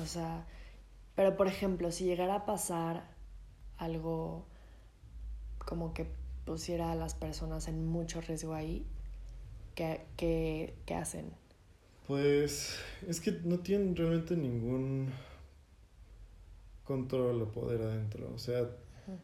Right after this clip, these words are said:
Speaker 2: hay situaciones en las que a mí me tocó ver que alguien apuñalaba a otra persona o peleas o cosas así. Y sí los pueden castigar,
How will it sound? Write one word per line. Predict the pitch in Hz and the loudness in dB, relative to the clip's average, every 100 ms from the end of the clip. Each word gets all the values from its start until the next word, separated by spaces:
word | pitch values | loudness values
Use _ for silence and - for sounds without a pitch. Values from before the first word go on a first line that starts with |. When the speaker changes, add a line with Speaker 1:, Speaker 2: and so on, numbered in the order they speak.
| - | -6
Speaker 2:
hay | 131 | -4
situaciones | 131 156 123 107 123 120 | -2 -2 -2 0 0 0
en | 110 | 0
las | 107 | -2
que | - 113 110 | -2 -2 0
a | 107 | 0
mí | |
me | 113 | 0
tocó | 113 107 120 | -2 -4 -4
ver | 110 | -4
que | 107 | -4
alguien | 117 113 107 - | -4 -4 -6 -8
apuñalaba | 110 110 113 113 117 | -6 -2 -2 0 0
a | |
otra | 113 113 | 0 -2
persona | 107 110 - 113 110 104 104 | -4 -6 -4 -2 0 2 0
o | 104 | -2
peleas | 120 113 113 104 104 | -4 0 0 2 -2
o | - | -4
cosas | 113 104 - | -4 -4 -4
así. | 120 160 - - - - - - - - - - - - - - - - - - - - - - - | -4 -4 -8 -18 -20 -20 -20 -20 -20 -20 -20 -20 -20 -20 -20 -20 -20 -20 -20 -20 -20 -20 -20 -18 -6
Y | 131 | -4
sí | - 160 | 0 4
los | 160 160 | 6 4
pueden | - 143 143 | 4 2 4
castigar, | 131 113 107 110 107 110 - | 2 0 -2 0 2 2 0